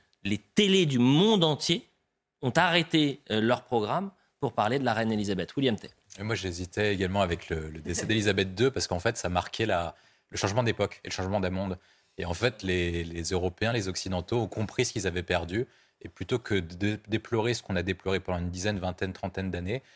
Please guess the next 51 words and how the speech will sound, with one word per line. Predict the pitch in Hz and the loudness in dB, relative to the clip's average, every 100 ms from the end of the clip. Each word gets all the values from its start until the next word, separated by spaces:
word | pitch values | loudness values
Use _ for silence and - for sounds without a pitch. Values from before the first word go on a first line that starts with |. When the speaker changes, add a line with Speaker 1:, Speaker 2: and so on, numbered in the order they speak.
| _ 92 | _ -2
Speaker 2:
bah, | |
en | 90 | 0
fait, | 117 - | -2 -2
on | 90 90 87 85 85 85 92 87 | -2 -2 -4 -6 -8 -8 -8 -4
louait | 95 127 123 - | 2 2 2 -2
la | 92 | 0
vertu | 92 - - 117 - - _ 95 | 0 -2 -2 -2 -2 -8 _ -8
de | |
ce | - | -2
qu'on | 98 | 0
a | |
regretté. | 85 85 82 87 - _ | 2 2 0 -2 -6 _
Et | - | -6
c'était | 92 95 | -2 0
la | 87 | 0
perte | - 127 104 | 2 0 2
d'un | 101 | 2
monde | 95 113 120 | 2 0 0
aujourd'hui. | 90 90 90 87 123 | 0 2 0 0 0
Speaker 1:
Mm. | 101 92 | 0 -4
Speaker 2:
Et | |
les | 85 82 | -8 -10
Occidentaux | 85 - 87 - 107 127 | -10 -8 -8 -2 2 2
se | 113 85 | 0 -2
demandent | 85 113 110 | 0 2 0
si | - 107 | 0 0
on | 92 | 2
va | 85 | 2
retrouver | 87 - 101 | 0 0 -2
ce | - | -2
monde-là. | 92 85 82 - - - - | -4 -2 -4 -8 -20 -18 -14
Et | |
je | - | -8
pense | 110 - | -6 -4
que | - | -6
ce | - | -6
qu'ils | - | -4
essayent | - 92 | -2 -2
de | 87 | -4
faire, | 85 113 | 0 2
en | 92 | 2
fait, | - - | 0 -4
c'est | |
de | 87 | -6
co-, | 82 98 - | -4 0 0
faire | 98 - | -2 0
cohabiter | 95 90 92 107 | 0 0 0 0
les | 90 | 2
meilleurs | 92 104 95 | 2 2 2
des | 87 | 0
mondes. | 95 120 | 0 -2